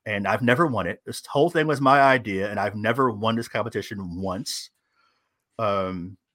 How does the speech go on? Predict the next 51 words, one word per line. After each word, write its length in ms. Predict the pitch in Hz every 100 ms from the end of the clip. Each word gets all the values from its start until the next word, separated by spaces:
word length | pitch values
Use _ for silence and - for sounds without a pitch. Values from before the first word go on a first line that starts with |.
| _ _
but 140 | 120 151
it's 100 | 147
just, 160 | 156 -
I, 140 | 131
it's, 280 | 139 131 -
I 120 | 113
wanna 200 | 131 143
do 120 | 135 131
it 60 |
for 80 | 107
fun. 360 | - 147 82 -
So 140 | 127
we, 260 | 127 127 123
you 100 | 120
know, 140 | 113
we'll, 260 | 107 120 127
every 240 | 127 127 127
year 220 | 117 107
we'll, 200 | 107 104
we'll 140 | 123
pick 260 | 110 - 131
an 80 | 120
item. 380 | 104 101 104 110 _ _ - _ _ -
And, 600 | 104 104 98 92 95 -
um, 600 | 101 92 85 80 82 117 -
it, 260 | 117 -
first 320 | - 170 170
it 60 | 131
used 200 | 123 123
to 40 | 117
be, 360 | 110 98 90 -
we 120 | 120
all 200 | 110 107
picked 320 | - 131 - _ _ -
our 160 | 107
own 260 | 110 113 101
thing. 340 | - - - _ _ _ _ -
So 240 | 117 101
I 140 | 104
could 160 | 107 123
pick 160 | 143 127
ribs 400 | 104 110 110 98
and 80 | 101
you 100 | 110
could 120 | 110
pick 180 | 120 113
chicken, 400 | - 110 110 101
or 140 | 104
you 60 | 104
could 140 | -
pick 260 | - 107